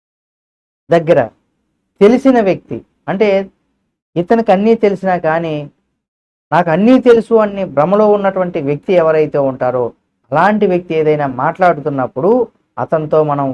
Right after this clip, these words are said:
వారించడం కాకుండా మౌనంగా ఉండడమే మంచిదనేసి కూడా ఆయన చెప్పడం జరిగింది. ఎవరైనా ఏదైనా కష్టమైనటువంటి విషయం చెప్పేటప్పుడు కూడా అలాంటప్పుడు కూడా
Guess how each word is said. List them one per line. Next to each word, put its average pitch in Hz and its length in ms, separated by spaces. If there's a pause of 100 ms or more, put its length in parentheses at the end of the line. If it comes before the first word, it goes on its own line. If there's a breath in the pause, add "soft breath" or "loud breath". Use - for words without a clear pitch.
(140)
వారించడం 165 500 (640)
కాకుండా 135 420 (240)
మౌనంగా 175 500 (140)
ఉండడమే 127 400 (140)
మంచిదనేసి 147 580
కూడా 127 140
ఆయన 123 180
చెప్పడం 123 340
జరిగింది. 117 340 (500)
ఎవరైనా 180 400 (180)
ఏదైనా 175 340 (160)
కష్టమైనటువంటి 165 800
విషయం 190 260 (100)
చెప్పేటప్పుడు 151 600 (100)
కూడా 110 200 (1300)
అలాంటప్పుడు 175 600
కూడా 147 140